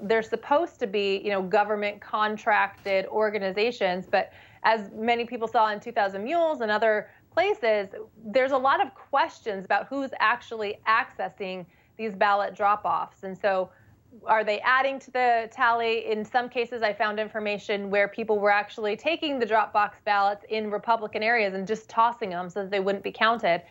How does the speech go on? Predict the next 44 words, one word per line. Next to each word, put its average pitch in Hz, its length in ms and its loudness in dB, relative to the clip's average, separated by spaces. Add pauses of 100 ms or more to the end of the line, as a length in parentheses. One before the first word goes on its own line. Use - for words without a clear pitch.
(420)
Um, 202 400 2 (200)
so 233 360 2 (160)
it's 226 440 -2
an 240 80 -6
insecure 311 540 -2
way 233 120 4
to 233 100 0
cast 226 280 -4
a 214 60 -10
ballot. 214 300 2
However, 311 500 2
it, 220 180 -8
there 254 180 2
are 254 200 2
ways 226 240 0
to 240 100 -10
secure 202 360 -4
it. - 180 -6 (200)
In 226 120 -2
Florida, 262 600 2
we 247 120 -6
had 240 180 0
this 220 220 -6
issue, 247 420 -2 (300)
yet 220 280 2
there 233 140 2
were 226 160 4
many, 247 340 0
many 254 220 -2
volunteers 220 640 0
who 233 80 -6
literally 247 400 2
just 214 320 -12
stood 254 380 0
outside 208 840 0 (260)
of 208 220 0
the 220 80 -2
ballot 220 400 2
box. 196 300 0
They 214 140 -2
did 226 260 -6
it 233 80 2
in 208 160 -2
shifts - 460 -2